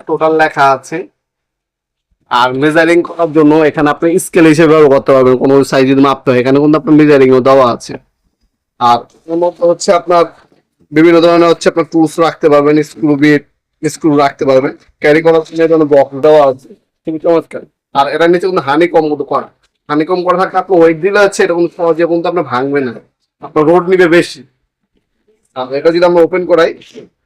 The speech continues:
সিঙ্গেল লকের মধ্যে পাচ্ছেন। ওপেন করার পর এই টাইপের প্রথমে একটা উপরে আপনার বক্স পাবেন, এটার উপরে আপনি স্ক্রু, ড্রিল বিট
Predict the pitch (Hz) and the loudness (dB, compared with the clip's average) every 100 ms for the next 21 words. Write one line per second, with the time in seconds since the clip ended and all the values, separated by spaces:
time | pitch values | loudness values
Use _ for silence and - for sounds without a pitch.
0 | - - 165 175 175 160 165 170 160 160 | -10 -2 0 2 0 0 0 0 0 -2
1 | 156 - 180 - _ _ _ 135 160 160 | -2 -4 -10 -10 _ _ _ -18 -16 -8
2 | 165 165 170 165 160 156 156 151 208 _ | -4 -2 0 -2 -2 -4 -4 -6 -8 _
3 | 160 165 170 170 190 175 185 175 165 170 | -2 0 0 0 0 -2 0 2 2 0
4 | 147 143 - - 156 185 - - 143 156 | 0 -2 -2 -4 -2 -2 -4 -6 -4 -4
5 | 160 147 165 - - 160 151 143 147 147 | -4 -2 -4 -4 -4 -2 -2 -2 -2 -2
6 | 151 | -4